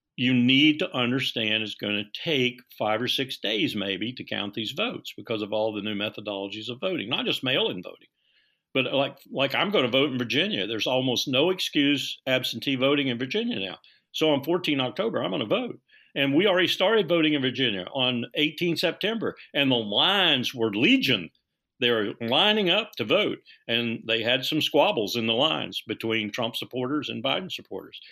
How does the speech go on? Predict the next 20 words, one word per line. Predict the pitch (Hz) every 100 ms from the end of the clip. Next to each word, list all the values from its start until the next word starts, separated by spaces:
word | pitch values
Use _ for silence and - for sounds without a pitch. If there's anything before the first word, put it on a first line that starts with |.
| - - _ -
Incidentally, | 104 - 104 139 113
the | 95 90
Biden | 113 110 101
supporters | - 104 95 98
seem | - 98
to | 98
well | 107 104
outnumber | 95 101 107 98
the | 92
Trump | - 202
supporters. | - - 98 - -
<laughs> |
But | - 139 - - -
anyway, | - 208 220 98 95 - -
we've | 185 233
already | 233 226
started | 220 - 208 208
to | 113
vote. | 98 85 -
So | - 156 147